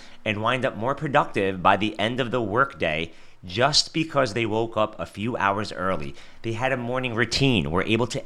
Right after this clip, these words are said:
exercise, were able to do their meditations, were able to take their cold shower, just able to be proactive versus reactive, which gets some big head start to the day.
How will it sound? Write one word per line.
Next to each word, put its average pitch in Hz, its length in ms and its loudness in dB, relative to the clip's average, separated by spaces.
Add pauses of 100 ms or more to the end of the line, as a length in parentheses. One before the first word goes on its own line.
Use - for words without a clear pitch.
(120)
exercise, 82 720 0 (260)
were 113 140 -2
able 123 240 -2
to 123 140 -4
do 113 120 -2
their 139 140 2
meditations, 127 800 0
were 113 120 -4
able 170 200 0
to 185 100 -2
take 170 240 -4
their 185 140 2
cold 160 340 -4
shower, 135 600 4 (340)
just 160 300 0
able 156 200 -2
to 135 100 -6
be 123 160 -4
proactive 131 880 2 (100)
versus 113 460 -4
reactive, 92 720 0 (240)
which 107 240 -6
gets 127 240 0
some 120 220 -2 (260)
big 139 240 6
head 113 260 0
start - 440 2
to - 140 -4
the 95 80 -6
day. 80 360 -4